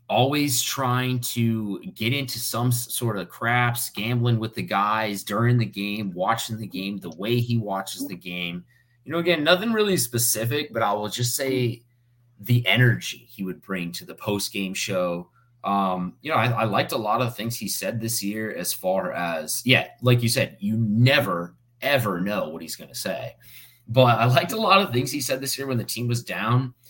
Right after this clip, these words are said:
Um, and I think in the post-game show, they need that. They need, obviously, energy, uh, in the pregame show. But I like a lot of the new guys that, we, that they've been bringing in. You know, I wish personally, I've got, I wish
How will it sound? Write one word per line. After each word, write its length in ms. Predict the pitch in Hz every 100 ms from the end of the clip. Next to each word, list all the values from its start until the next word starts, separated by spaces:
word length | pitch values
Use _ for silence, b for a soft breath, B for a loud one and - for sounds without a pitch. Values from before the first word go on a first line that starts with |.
| b b -
Um, 520 | 107 98 90 85 87 -
and 140 | 123
I 100 | 123
think 360 | 120 156 156 - _ -
in 120 | 117
the 80 | 107
post-game 600 | - 113 120 - 131 127
show, 460 | 120 135 123 117 -
they 220 | 87 87
need 400 | 85 87 101 113
that. 320 | 113 117 113 277 b b b _
They 140 | 95
need, 360 | 87 87 104 107
obviously, 580 | 98 107 110 - 110 98
energy, 600 | 104 107 - 98 98 -
uh, 280 | 90 82 -
in 120 | 104
the 100 | 95
pregame 420 | - 107 101 98
show. 180 | 98 104
But 100 | 110
I 60 | 123
like 180 | 170 185
a 40 |
lot 180 | 151 143
of 60 | 127
the 60 |
new 200 | 120 123
guys 200 | 120 117 117
that, 120 | -
we, 160 | 101 - -
that 240 | 107 95
they've 160 | 104 98
been 140 | 92
bringing 320 | 87 101 90
in. 400 | - 92 123 175 b b b -
You 80 | 160
know, 60 |
I 180 | 117 131
wish 320 | 127 127 120
personally, 460 | - 117 120 135 123
I've 200 | 95 -
got, 300 | 98 98 -
I 400 | 95 92 104 101 - _ _ _ 104
wish 640 | 113 117 110 - -